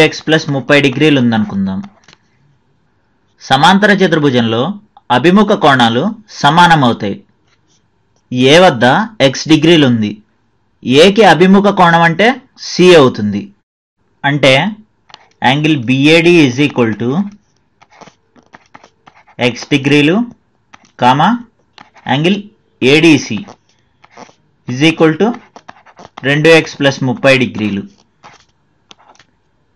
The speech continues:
సమాంతర చతుర్భుజంలో అభిముఖ కోణాలు సమానమవుతాయి. ఇప్పుడు ఏ వద్ద ఎక్స్ డిగ్రీలు ఉంది. ఏకి అభిముఖ కోణం అంటే ఏదవుతుంది?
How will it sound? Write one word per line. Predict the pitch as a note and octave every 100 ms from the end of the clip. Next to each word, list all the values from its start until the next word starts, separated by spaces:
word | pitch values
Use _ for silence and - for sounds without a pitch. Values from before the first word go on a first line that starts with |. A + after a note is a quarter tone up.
| _ -
సమాంతర | D3 G#3 A3 A3
చతుర్భుజంలో | F#3+ E3 C#3 B2+ A#2 A2 A#2 F3+ A#3+ - _ _ _ _ _ _ - B2
అభిముఖ | F3+ A3 A3 G3
కోణాలు | C#3+ B2+ A#2+ A#2+ G#3+ - - -
సమానమవుతాయి. | D3+ E3+ E3 B2+ A2 G#2+ G2+ G2 _ _ _ _ _ _ _ _ _ _ D3
ఇప్పుడు | D3+ E3 C#3+ D3+
ఏ | G3
వద్ద | G3 A3+ F#3
ఎక్స్ | - D#3
డిగ్రీలు | D#3+ D#3 E3 B2+
ఉంది. | G#2+ G#2 - _ _ _ _ _ _ _ - C3 F3
ఏకి | G3 G#3 D#3+
అభిముఖ | F3+ G3+ G3+ G3
కోణం | F#3 F3+ F3
అంటే | E3+ E3
ఏదవుతుంది? | E3 F3 E3 D#3+ D#3 D#3